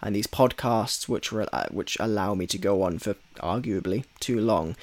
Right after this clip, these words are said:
Those middle length emails, um, I just find that I can get my thoughts across so clearly in them. So thank you if you've signed up. Thank you if you've left me any feedback, either by responding to the emails themselves or sharing it on social media.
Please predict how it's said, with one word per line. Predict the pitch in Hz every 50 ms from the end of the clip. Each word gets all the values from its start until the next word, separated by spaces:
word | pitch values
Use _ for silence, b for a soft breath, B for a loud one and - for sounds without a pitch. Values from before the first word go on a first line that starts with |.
| B B B B B -
Those | 113 123 131 135 120
middle | 131 139 143 143 143 135
length | 123 117 113 113 - - -
emails, | 101 98 90 85 82 82 87 82 65 - - -
um, | 73 78 76 85 - -
I | - 196
just | - 101 131 -
find | - 107 - 104 101
that | - -
I | 64 82
can | - - 110 107
get | - 101 - -
my | 82 101
thoughts | - - - 117 110 - - -
across | - - - 92 - -
so | - - 110 110
clearly | - - - - 69 - 110 101 98 90 80 78 - b b b b b b b
in | - - 104 98 90 85
them. | 92 87 85
So | - - 101
thank | - - - - 98 113 107 - - -
you | 98 90 85 85 127 - - _ -
if | 98 95
you've | 87 95 98 98 95 85 - - - _ -
signed | - - 110 104 104 95 95 113
up. | 117 - -
Thank | - - - 107 95 - - -
you | 104
if | 98 98 101 -
you've | - 90 87 101
left | 92 - - - -
me | 87 87
any | 87 85 80
feedback, | - - - 131 123 - - - 98 - - -
either | 123 113 104 92
by | - - 85 -
responding | 95 - - - - - 90 87 98 85 85 90 82
to | - 107
the | - -
emails | 76 101 101 92 85 85 -
themselves | - 82 78 - - 113 113 104 98 - 104
or | -
sharing | - - - - 90 85 85 -
it | -
on | - -
social | - - 87 92 - - 101
media. | 101 107 110 95 92 98 92 101 117